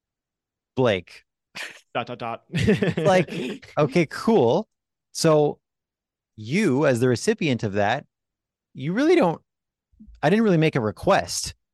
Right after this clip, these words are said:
Speaker 1: I was just, <laughs> like, wave-, waving a flag of awareness over email. Like, "Yeah, I got this thing. It's gonna be cool.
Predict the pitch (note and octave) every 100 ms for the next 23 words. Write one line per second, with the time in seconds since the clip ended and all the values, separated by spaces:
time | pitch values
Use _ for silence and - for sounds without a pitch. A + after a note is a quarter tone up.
0 | _ _ _ A#2+ F3 E3+ D#3+ - - -
1 | D#3 D#3 - - - - C#3+ E3+ E3 -
2 | E3+ B2 E3 F#3 F#3 F3 D3+ - C#3+ D3
3 | D3+ C#3 A#2 A2+ A#2+ B2+ G#2 G2 - -
4 | _ _ _ _ _ _ - D3+ C#3+ -
5 | D3 D3+ B2+ A2+ A2+ G#2+ C3+ F3 E3+ D#3
6 | D#3+ D3+ - - D#3+ E3+ B2+ A2 G2+ G2
7 | _ _ _ _ _ _ _ _ - -
8 | D#3 F3+ - F3+ C3 - F3 D3 A2+ G2+